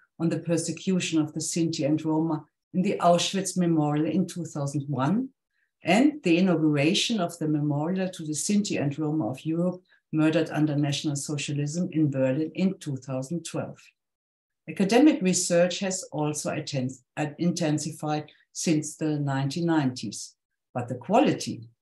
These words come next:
the breadth, and the depth of the state of research are extremely heterogeneous for European countries.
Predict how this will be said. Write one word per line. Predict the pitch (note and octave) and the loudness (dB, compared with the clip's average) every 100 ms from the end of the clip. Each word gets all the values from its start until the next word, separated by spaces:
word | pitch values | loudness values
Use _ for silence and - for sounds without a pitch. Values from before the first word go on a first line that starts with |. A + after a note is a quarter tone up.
| - | -12
the | B2 | -8
breadth, | C#3 E3 F3+ - | -2 -2 -2 -6
and | C#3 | -8
the | C3 | -6
depth | C3+ F#3 - | 0 0 -2
of | - D3+ - | -10 -12 -10
the | C#3 | -10
state | - F3 F3+ | -6 -2 -2
of | E3+ F#3 | -2 -4
research | E3+ - F#3 F3+ - _ - | -4 0 0 0 -6 _ -2
are | F#3+ | 0
extremely | A3 - - - G#3+ G#3 F#3+ | 0 -2 -6 -2 2 4 4
heterogeneous | F#3+ F#3+ F#3 D#3+ D#3+ D#3 E3 D#3 | 2 0 -2 -2 2 2 2 0
for | - F3+ E3+ | -2 -4 -2
European | F3+ F#3+ F#3 - C#3 C3 D#3 | -2 -2 -4 -6 -4 -2 -2
countries. | - D3 - - A#2 - | -2 -4 -4 -10 -14 -14